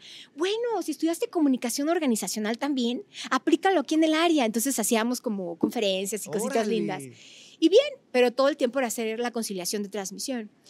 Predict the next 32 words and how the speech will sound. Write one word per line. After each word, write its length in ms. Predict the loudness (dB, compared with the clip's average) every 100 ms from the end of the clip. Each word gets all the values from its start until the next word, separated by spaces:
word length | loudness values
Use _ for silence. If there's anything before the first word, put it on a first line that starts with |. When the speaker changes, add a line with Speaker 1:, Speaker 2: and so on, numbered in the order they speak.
| -20 2
Speaker 1:
Y 80 | 4
después 340 | 4 2 2
ya 160 | 2 0
entró 400 | 0 -2 -2 -2
una 200 | -2 -2 0
llamada 500 | 0 2 2 2 -2
de 120 | -2
que 100 | -4
si 120 | -4
quería 220 | -2 -2
hacer 180 | -4 -6
una 120 | -6
especie 300 | -6 -4 -4
de 100 | -2
casting 400 | -2 -2 0 -2
para 240 | 0 0 -2
entretenimiento 920 | -4 -2 2 6 6 6 4 2 0 -6 -6 2
y 80 |
ya 100 | 2
me 120 | 2 0
fui 140 | -2
a 60 | -2
Venga 260 | -2 -2
la 60 | 0
Speaker 2:
Y 40 |
Speaker 1:
Alegría. 340 | 2 2 2 0
Speaker 2:
dijiste, 200 | -2 -2
"Jalo". 400 | 0 0 -2 -6 _ -2
Speaker 1:
Duplicando, 880 | 0 2 0 2 4 6 6 4 0
después 340 | -6 -4 -2 -2
dejamos, 440 | 0 0 0 -4 -6 -4
eh, 440 | -2 -2 -4